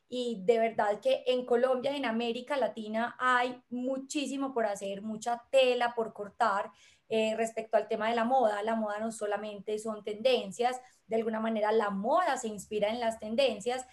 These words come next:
pero lo más importante es empezar a crear esta coherencia de las marcas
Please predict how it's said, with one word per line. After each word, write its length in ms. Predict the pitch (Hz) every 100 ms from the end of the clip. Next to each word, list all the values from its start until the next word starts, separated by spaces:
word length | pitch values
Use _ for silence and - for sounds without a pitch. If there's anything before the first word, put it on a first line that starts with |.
| - _
pero 160 | 285
lo 80 | 311
más 140 | 302 302
importante 560 | 339 - 262 240 233
es 60 | 277
empezar 420 | 285 247 226 220
a 80 | 233
crear 260 | - 226 220
esta 300 | 233 254 254
coherencia 800 | 262 233 240 220 196 233 247 - - _
de 160 | 185 233
las 260 | 214 202 196
marcas 600 | 247 269 254 - 262